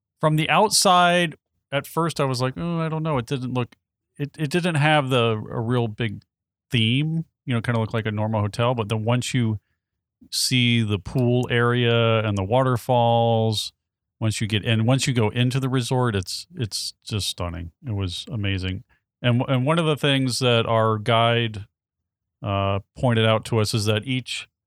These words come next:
uh, Universal Studios resort has a th-, st-, uh, staircase that is the theme.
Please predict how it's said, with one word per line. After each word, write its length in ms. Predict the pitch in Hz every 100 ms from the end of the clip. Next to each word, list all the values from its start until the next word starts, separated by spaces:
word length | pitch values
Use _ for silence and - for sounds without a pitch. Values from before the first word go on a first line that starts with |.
| _ _ _ _ _
uh, 360 | - 101 95 95 92
Universal 580 | 151 113 104 - 120 107 -
Studios 520 | - 127 113 110 104
resort 440 | 104 98 117 107 -
has 400 | 104 104 104 98
a 160 | 101
th-, 240 | 98 - - _ _
st-, 320 | - - -
uh, 140 | 107 95
staircase 840 | - - 117 - 156 180 - - _ _ -
that 140 | 117
is 160 | 101 -
the 120 | 104
theme. 580 | - 117 120 127 131